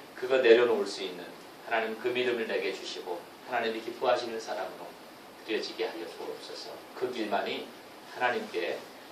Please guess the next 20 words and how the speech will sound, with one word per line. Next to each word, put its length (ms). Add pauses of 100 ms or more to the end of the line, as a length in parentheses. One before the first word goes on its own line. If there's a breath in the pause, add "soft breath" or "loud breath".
승리하는 580
길을 340 (380)
사는 340
것이고 460
또 160
하나님 380
앞에서 440 (220)
행복한 380
인생을 340
사는 240 (760)
것입니다. 480 (580)
그런 260
시간이 320 (100)
좀 180
되었으면 380 (240)
좋겠다. 380 (280)
이렇게, 360
예, 760
생각이 360 (500)
되어집니다. 540